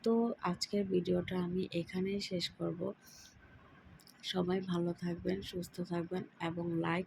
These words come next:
কমেন্ট করে, সাবস্ক্রাইব করে বেল আইকন টিপ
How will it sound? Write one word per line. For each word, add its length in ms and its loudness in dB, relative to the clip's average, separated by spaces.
কমেন্ট 400 0
করে, 280 2
সাবস্ক্রাইব 580 -6
করে 240 0
বেল 260 8
আইকন 340 4
টিপ 200 2